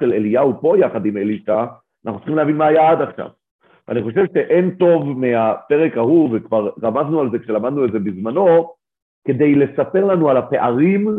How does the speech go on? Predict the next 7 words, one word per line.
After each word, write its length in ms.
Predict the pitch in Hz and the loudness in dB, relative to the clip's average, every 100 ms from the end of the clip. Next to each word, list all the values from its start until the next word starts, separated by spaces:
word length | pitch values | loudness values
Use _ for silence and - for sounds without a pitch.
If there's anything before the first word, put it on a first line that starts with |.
| 117 | -2
והשוני 760 | 120 113 - 165 151 123 127 - _ _ | -4 -4 -2 -2 0 -4 -6 -12 _ _
בין 200 | 117 143 | -2 0
אליהו 720 | 151 127 123 131 135 139 139 - | 0 0 2 4 4 2 0 -4
לבין 520 | 104 85 107 107 110 113 _ | -6 0 0 0 -6 -14 _
אלישע. 320 | 107 104 101 - _ - | -4 -4 -6 -14 _ -2
בואו 160 | 156 | 0
נראה. 200 | 165 117 | 0 -4